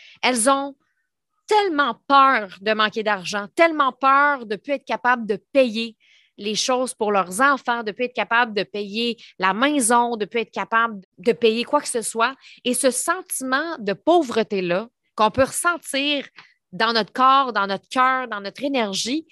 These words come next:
nous empêche directement d'accéder à l'abondance financière. Une phrase que j'arrête pas d'entendre depuis des semaines, « Je vais faire des sous, je veux faire des sous. »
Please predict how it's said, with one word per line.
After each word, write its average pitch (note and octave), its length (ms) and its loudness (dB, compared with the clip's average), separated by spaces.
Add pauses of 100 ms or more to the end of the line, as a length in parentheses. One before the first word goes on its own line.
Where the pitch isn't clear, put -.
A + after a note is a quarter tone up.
(200)
nous G#3 240 -2
empêche C4 420 0
directement A#3+ 600 -2
d'accéder G3 440 -4
à G3 60 -2
l'abondance F3 500 -2
financière. E3+ 460 -12 (1040)
Une A#3+ 140 2
phrase C#4 360 0
que A#3+ 120 -2
j'arrête F#3+ 240 -4
pas B3+ 100 -4
d'entendre A3 380 -2
depuis F#3 240 0
des A3 160 4
semaines, « G#3+ 420 -4 (840)
Je D#3+ 100 -6
vais A3 80 6
faire A#3+ 200 4
des A3+ 140 2
sous, - 260 0 (220)
je F3+ 160 0
veux B3+ 60 6
faire B3 200 2
des A3+ 140 2
sous. » - 260 0